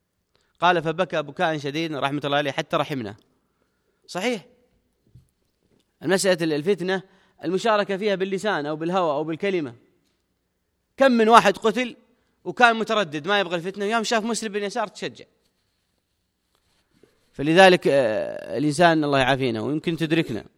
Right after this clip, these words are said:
ما ندري، الصحابة نزلت الآية وقالوا: "ليست فينا"، وصارت فيهم: "واتقوا فتنة لا تصيبن الذين ظلموا منكم خاصة". إذا شفت مبادئ الفتنة، خاصة فتن الدماء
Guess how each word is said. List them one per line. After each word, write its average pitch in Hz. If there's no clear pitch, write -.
ما 170
ندري، 123
الصحابة 165
نزلت 170
الآية 170
وقالوا: 170
"ليست 170
فينا"، 175
وصارت 160
فيهم: 104
"واتقوا 160
فتنة 165
لا 156
تصيبن 151
الذين 147
ظلموا 156
منكم 143
خاصة". 117
إذا 170
شفت 180
مبادئ 185
الفتنة، 147
خاصة 175
فتن 175
الدماء 151